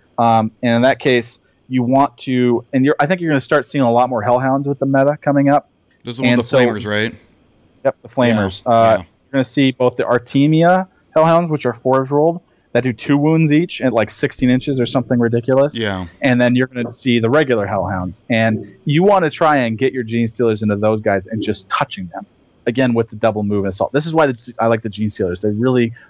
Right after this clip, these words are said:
Speaker 1: are effective at doing this. Um, and you usually want to do a, a, uh, you wanna do a flank deploy.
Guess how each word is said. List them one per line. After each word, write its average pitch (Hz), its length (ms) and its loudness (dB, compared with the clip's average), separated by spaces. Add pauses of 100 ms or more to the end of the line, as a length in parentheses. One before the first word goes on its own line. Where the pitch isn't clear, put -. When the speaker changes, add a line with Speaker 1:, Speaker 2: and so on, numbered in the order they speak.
(220)
Speaker 1:
are 107 100 2
effective 104 440 -4
at 92 140 -6
doing 90 260 -8
this. - 300 -18 (360)
Um, 117 280 2 (200)
and 127 140 0
you 127 60 0
usually 160 320 2
want 131 320 0
to 117 80 -18
do 113 180 -2
a, 104 60 0 (120)
a, 104 200 2
uh, 90 300 2 (100)
you 117 80 -4
wanna 127 160 2
do 107 280 -2 (120)
a 101 100 0
flank 117 400 -4
deploy. - 380 -6